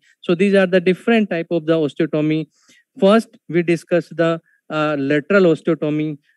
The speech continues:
For the lateral osteotomy, the two important thing. First is the approach of the, uh, lateral osteotomy or either the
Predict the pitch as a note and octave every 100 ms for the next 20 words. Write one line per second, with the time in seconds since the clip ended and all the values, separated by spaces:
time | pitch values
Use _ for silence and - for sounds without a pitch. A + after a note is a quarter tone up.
0 | _ - D#3+ E3+ E3+ F3+ F3+ D4 C4 G3
1 | - G#3 G3 G3 F3+ F#3 - A3 B3 B3+
2 | F3+ F3 E3+ D#3 D#3 D#3 - C3+ B2 A2
3 | _ _ _ _ - G#3 A#3 - - D#3+
4 | D3 D#3+ D#3 D#3+ _ _ _ _ - D#3+
5 | G3 G#3 A3 B3 - - F3+ E3+ F3+ F3+
6 | F3 _ _ _ _ - D3+ D3 D3+ F3+
7 | F3+ E3 - E3+ E3+ E3+ F3 F3 _ _
8 | _ D#3+ E3+ F#3 F3+ _ D3 D#3 E3+ D#3+